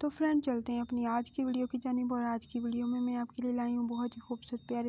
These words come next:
प्यारे से हैंड क्रोचेट से बने हुए प्यारे प्यारे से पैटर्न है, खूबसूरत से कवर हैं घर की चीज़ों के लिए। बहुत प्यारी प्यारी सी decoration के लिए चीज़ें हैं वीडियो वगैरह, वीडियो में।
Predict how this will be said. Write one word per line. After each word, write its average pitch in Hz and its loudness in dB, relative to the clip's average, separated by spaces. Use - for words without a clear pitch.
प्यारे 226 -2
से - -2
हैंड 226 -2
क्रोचेट 226 -6
से 233 -4
बने 226 -2
हुए 226 0
प्यारे 220 -2
प्यारे 226 -4
से - -12
पैटर्न 226 -2
है, 226 -2
खूबसूरत 220 -4
से 240 -8
कवर 220 -2
हैं 226 0
घर 240 2
की 226 -4
चीज़ों 220 -2
के 226 -4
लिए। 226 0
बहुत 226 0
प्यारी 226 0
प्यारी 226 -2
सी 233 -2
decoration 220 -2
के 240 -6
लिए 240 0
चीज़ें 226 -2
हैं 220 0
वीडियो 220 0
वगैरह, 220 -2
वीडियो 220 0
में। 247 2